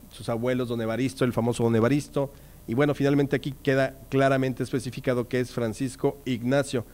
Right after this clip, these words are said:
Ahora, en aquel tiempo él solía firmar con la Y, pero bueno, en eso no cambia absolutamente nada.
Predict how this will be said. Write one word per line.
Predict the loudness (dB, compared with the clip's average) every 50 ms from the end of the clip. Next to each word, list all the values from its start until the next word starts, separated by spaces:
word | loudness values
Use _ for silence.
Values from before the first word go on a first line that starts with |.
| -20 -20 -10
Ahora, | -4 0 0 0 0 -2 -6 -12 -20 -20 -14 -6
en | -4 -2
aquel | 0 2 2 2 2 4
tiempo | 4 2 2 4 4 4
él | 4 4 4 2
solía | 0 0 2 2 4 4 2 2 -2 -4 -4
firmar | -2 0 2 2 0 0 0
con | -2 -2 0 0
la | 0
Y, | 0 2 2 2 2 2 0 0 -2 -8 -18 -18 -18 -18 -14 -14 -8 -4
pero | -2 0 0
bueno, | 2 2 0 0 -2 -8 -10 -8
en | -4 -2 0
eso | 0 0 0
no | 0 0 0 0
cambia | 0 0 2 0
absolutamente | 0 0 -2 -2 -2 0 -2 -2 -2 -4 -4 -8
nada. | -8 -8 -10 -12 -16